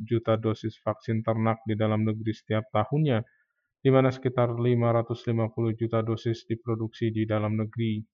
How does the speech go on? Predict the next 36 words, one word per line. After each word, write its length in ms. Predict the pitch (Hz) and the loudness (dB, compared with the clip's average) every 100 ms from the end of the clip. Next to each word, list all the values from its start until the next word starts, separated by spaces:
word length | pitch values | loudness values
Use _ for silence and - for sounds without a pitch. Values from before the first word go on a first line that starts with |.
| _ _ _ | _ _ _
Ia 160 | - 151 | 4 4
menambahkan, 640 | 151 147 139 131 135 160 | 6 4 4 2 2 0
sekitar 320 | - 139 147 | -2 2 2
lima 320 | 139 135 131 123 | 4 2 2 2
puluh 400 | 135 131 123 117 | 0 2 0 0
juta 400 | 127 127 131 123 | -2 2 2 4
dosis 480 | 127 123 131 127 | 0 2 -2 -2
vaksin 560 | - 131 117 - 127 120 | -2 -2 -2 -2 -2 0
ternak 400 | 120 123 123 123 113 | 0 0 0 -2 -4
diimpor 400 | 113 117 127 123 | -2 0 2 2
dengan 240 | 113 113 | 2 2
berbagai 400 | 110 110 110 113 | 2 0 -2 0
alasan, 480 | 104 107 107 143 175 - _ _ _ - | 0 0 0 -2 -2 -6 _ _ _ -6
seperti 400 | 127 - 127 123 123 | -2 -2 -2 -2 0
tidak 320 | 120 107 110 | 2 2 0
ekonomis, 480 | 110 107 123 127 - | -2 0 -2 -4 -4
tetapi 320 | 113 - 120 | -4 -2 0
dalam 320 | 113 107 104 | 2 0 -2
hal 160 | 110 107 | -2 0
ini 160 | 127 | -2
kami 320 | 135 117 113 | 0 0 2
menuntut 640 | 113 113 110 110 - 123 - | 2 2 0 0 -2 -4 -4
sembilan 480 | 123 113 110 107 110 | -4 0 0 0 -2
persen 400 | 117 - 131 131 | -6 -6 -6 -4
vaksin 480 | 110 - 107 113 | -6 -4 -4 -4
ternak 320 | 110 110 107 - | -4 -2 -4 -4
impor 400 | 127 113 113 135 175 _ _ _ _ - | -4 -2 2 0 -2 _ _ _ _ -2
juga 240 | 131 135 | 2 4
diproduksi 560 | 127 127 123 117 113 117 | 2 0 0 0 -2 -2
di 160 | 113 110 | 0 0
dalam 240 | 110 107 | 0 0
negeri 320 | 107 117 131 | -2 -2 -4
karena 320 | 123 110 110 | 0 0 -2
kita 240 | 120 113 110 | -4 -4 -4
juga 240 | 110 110 | -2 -2
harus 240 | 110 113 | -2 -4